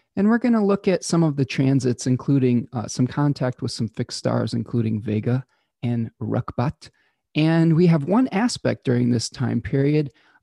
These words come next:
a sextile to Neptune, with, with Venus making a sextile to Neptune. So let's take a look at our screen and we'll dive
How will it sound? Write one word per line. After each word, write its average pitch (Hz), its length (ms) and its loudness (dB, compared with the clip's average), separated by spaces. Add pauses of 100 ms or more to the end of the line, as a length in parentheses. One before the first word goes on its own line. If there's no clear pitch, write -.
(100)
a 127 100 0
sextile 147 680 -2
to - 180 -2
Neptune, 110 500 -2
with, 110 300 -10
with 123 140 -8
Venus 120 380 -2
making 113 320 -6
a 110 60 -4
sextile 117 540 -10
to - 160 -14
Neptune. 107 420 -10 (540)
So 190 140 -2
let's 233 280 -2
take 190 180 0
a - 20 2
look 156 200 2
at 139 60 0
our 131 100 2
screen 151 400 2
and 127 100 4
we'll 123 80 2
dive 123 500 2